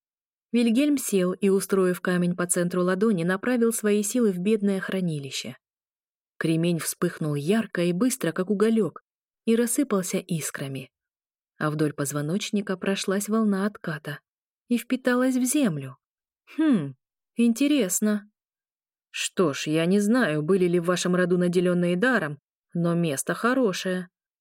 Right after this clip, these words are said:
Пожалуй, тут можно ставить мастерскую. Ребекка улыбнулась. И на мгновение ему показалось, что она рада каким-то совершенно своим мыслям.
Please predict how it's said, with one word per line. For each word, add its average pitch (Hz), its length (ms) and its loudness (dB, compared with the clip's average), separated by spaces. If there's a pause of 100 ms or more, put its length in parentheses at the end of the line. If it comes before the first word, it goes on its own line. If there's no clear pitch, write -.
(320)
Пожалуй, 269 460 2
тут 285 180 0
можно 254 360 2
ставить 160 420 -2
мастерскую. 156 760 -4 (880)
Ребекка 196 460 0
улыбнулась. 156 720 -2 (520)
И 220 100 2
на 214 120 4
мгновение 214 640 2
ему 214 260 2
показалось, 226 580 2
что 233 240 0
она 240 240 2
рада 233 340 0
каким-то 226 460 0
совершенно 240 580 0
своим 233 480 0
мыслям. 180 520 -2